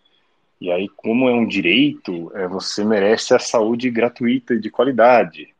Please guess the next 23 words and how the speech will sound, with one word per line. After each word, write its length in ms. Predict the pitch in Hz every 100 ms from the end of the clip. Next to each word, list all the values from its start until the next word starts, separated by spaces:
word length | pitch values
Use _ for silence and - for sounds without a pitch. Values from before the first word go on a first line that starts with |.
| _ _ _ _
Só 140 | _ -
que 80 | -
não 100 | 123
existe 240 | 127 147
nada 320 | 139 147 120
gratuito, 720 | 101 101 - 101 95 98 -
porque 260 | - - 85
você 140 | -
está 220 | 101 -
pagando, 680 | - 123 107 120 143 123 87
e 100 | 85
aí 140 | 90
você 240 | 104 101 117
tem 140 | 120
que 80 | 113
pagar 400 | - 117 120 123
basicamente 600 | 123 123 - 123 120 -
o 40 |
dobro 520 | 139 135 175 131 113 104
pela 240 | 110 104
saúde 360 | - 107 101 104
gratuita, 840 | 104 101 - 101 104 139 _ 90 - - _
<laughs> 500 | - - - - -